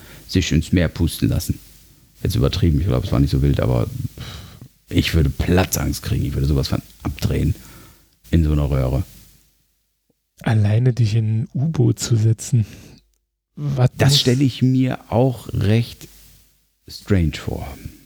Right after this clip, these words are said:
Speaker 2: Aber sie gehören zu den, sie gehören zu der Marine.
Speaker 1: Okay. Aber wie gesagt, das ist halt, ähm, das, äh, wieder so ein Erlebnis, wo du denkst, du, oder,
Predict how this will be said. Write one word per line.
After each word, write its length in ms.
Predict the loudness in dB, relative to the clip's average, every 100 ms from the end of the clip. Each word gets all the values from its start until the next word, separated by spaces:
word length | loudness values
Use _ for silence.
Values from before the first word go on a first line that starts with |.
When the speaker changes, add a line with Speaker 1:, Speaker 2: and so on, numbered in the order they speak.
| _ _ _ -20 -20 _ -2
Speaker 2:
Aber 180 | 2
sie 220 | 2 2 2
gehören 360 | 2 2 0
zu 260 | -2 -2 2
den, 440 | 2 2 0 -4 -6 -2
sie 160 | 0
gehören 280 | 2 2 0
zu 140 | 0 0
der 120 | 2
Marine. 420 | 2 2 2 0 -4 -20 _ _ _ _ _ _ _ -14 -14 -14 -6
Speaker 1:
Okay. 320 | -2 0 0 -2 -14 -20 -20 -20 -20 -20 -20 _ -20 -20 -14 -4
Aber 160 | 0 2
wie 80 | 2
gesagt, 260 | 0 0
das 120 | -2
ist 140 | 0 2
halt, 260 | 2 0 0
ähm, 1000 | 2 4 4 2 2 0 -2 -2 0 0
das, 320 | 0 -2 -4
äh, 1120 | -2 0 -2 -6 -8 -8 -14 -20 -20 -20 -16 -16 -16 -16 -2
wieder 240 | 2 2
so 80 | 2
ein 60 | 0
Erlebnis, 340 | 0 0 0
wo 60 | 2
du 100 | 2
denkst, 340 | 2 0 0
du, 180 | -2 -2 -4 -10 -12 -8 -8 -8 -6
oder, 260 | 0 0 0